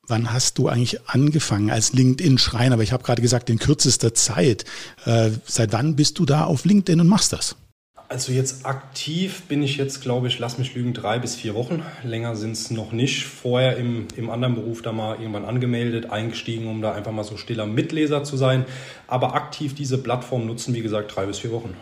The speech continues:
Speaker 1: Also in drei bis vier Wochen dreitausendsechshundert Follower.
Speaker 2: Genau, genau. Du schaust gerade ein wenig schockiert. So habe ich auch geschaut am
Speaker 1: Bin
Speaker 2: ersten
Speaker 1: überrascht.
Speaker 2: Tag. <laughs> Def-, definitiv, definitiv.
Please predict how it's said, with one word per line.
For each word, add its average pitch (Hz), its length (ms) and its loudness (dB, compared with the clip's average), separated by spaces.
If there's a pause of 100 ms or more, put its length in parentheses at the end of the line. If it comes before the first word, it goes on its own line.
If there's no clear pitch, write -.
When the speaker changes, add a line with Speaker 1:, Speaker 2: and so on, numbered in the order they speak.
(840)
Speaker 1:
Also 117 420 4
in 107 260 2
drei 117 240 2
bis 147 160 2
vier 127 140 4
Wochen 123 300 2
dreitausendsechshundert 104 1400 2
Follower. 87 420 -2 (880)
Speaker 2:
Genau, 147 420 4
genau. 135 280 6
Du 135 140 2
schaust 151 380 2
gerade 143 200 0
ein 139 80 0
wenig 143 260 2
schockiert. 156 460 0
So 151 320 2
habe 160 160 2
ich 131 140 0
auch 160 200 4
geschaut 139 300 2
am 135 120 2
Speaker 1:
Bin - 100 2
Speaker 2:
ersten 190 160 10
Speaker 1:
überrascht. 135 420 6
Speaker 2:
Tag. 147 400 6
<laughs> 226 880 0
Def-, 202 220 6
definitiv, 190 720 2
definitiv. 170 580 2